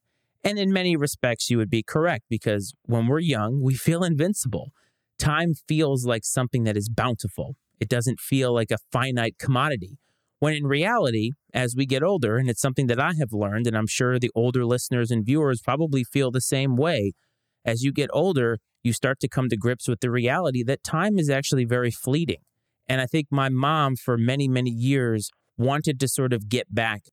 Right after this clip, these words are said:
some of what she felt like she lost when she was married and when I was young. And that's not to say as a parent that she regretted having me. Anybody who is a parent out there, you understand what I'm talking about,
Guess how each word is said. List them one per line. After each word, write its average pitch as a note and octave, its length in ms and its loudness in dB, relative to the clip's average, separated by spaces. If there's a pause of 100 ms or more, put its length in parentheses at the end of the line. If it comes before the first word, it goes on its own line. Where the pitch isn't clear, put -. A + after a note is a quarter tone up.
some C#3 340 0
of A#2 140 0
what A#2 200 0
she - 180 -2
felt - 300 -2
like A2 160 0
she - 200 -2
lost A2 360 0
when G#2 120 -2
she A2+ 160 -2
was G#2+ 180 0
married A2+ 420 0 (320)
and G#2+ 140 0
when G#2+ 120 2
I G#2+ 120 0
was B2+ 240 0
young. G3+ 280 -2 (440)
And D3+ 140 2
that's G3 160 -4
not D3 180 0
to C3 80 0
say C3+ 220 0
as A2+ 120 0
a G#2+ 60 0
parent C3+ 400 -2
that G2+ 140 -2
she A#2+ 140 0
regretted A2 480 -2
having B2+ 360 -2
me. A#1+ 160 -18 (320)
Anybody D3+ 380 0
who C3 80 2
is A#2+ 100 -2
a B2 60 -4
parent C#3 340 -2
out G#2+ 160 -2
there, A#2+ 140 2
you D#3 180 0
understand F#3+ 400 -2
what D3 100 0
I'm C3+ 120 0
talking D#3 420 0
about, F2+ 320 -6